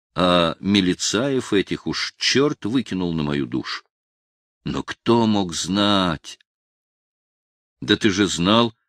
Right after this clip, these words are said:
чем для сарафана кончилась шуточка. Вот это дела! Титушка сел на верстаке и начал чесать бока, словно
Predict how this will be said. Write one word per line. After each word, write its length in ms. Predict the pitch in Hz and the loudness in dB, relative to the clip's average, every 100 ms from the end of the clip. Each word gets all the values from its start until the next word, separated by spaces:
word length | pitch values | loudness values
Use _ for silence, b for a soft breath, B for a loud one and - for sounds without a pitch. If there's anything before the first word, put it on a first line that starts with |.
| _ _ | _ _
чем 380 | - - 110 113 | -4 2 4 4
для 180 | 82 95 | 2 0
сарафана 720 | - 101 107 - 135 127 98 | 2 2 2 0 0 0 0
кончилась 680 | 80 110 104 - 87 87 - - _ | -2 0 0 0 0 0 -4 -10 _
шуточка. 840 | - - 120 90 69 - - - - _ _ _ _ _ _ _ _ _ _ _ _ _ _ _ 110 | -6 0 2 2 0 -6 -6 -10 -16 _ _ _ _ _ _ _ _ _ _ _ _ _ _ _ -14
Вот 400 | 120 71 76 - | -8 -4 -4 -4
это 220 | 76 87 | -4 -4
дела! 920 | 80 78 - 107 98 - - - - _ _ _ _ _ _ _ _ _ _ - | -2 -2 -4 -8 -10 -12 -12 -14 -16 _ _ _ _ _ _ _ _ _ _ -2
Титушка 480 | 95 98 80 - | 0 0 -2 -4
сел 280 | 73 - 80 | -4 -2 -2
на 80 | 71 | -2
верстаке 640 | 64 - - 64 90 98 b b b - | -6 -6 -6 -4 -2 -2 b b b 0
и 100 | 87 | 2
начал 400 | 92 98 - 95 | 4 2 0 -2
чесать 480 | - 90 - 92 | -2 -2 2 0
бока, 540 | 73 80 - 90 101 101 | 0 -2 0 2 4 4
словно 480 | - 92 92 95 | 0 0 2 0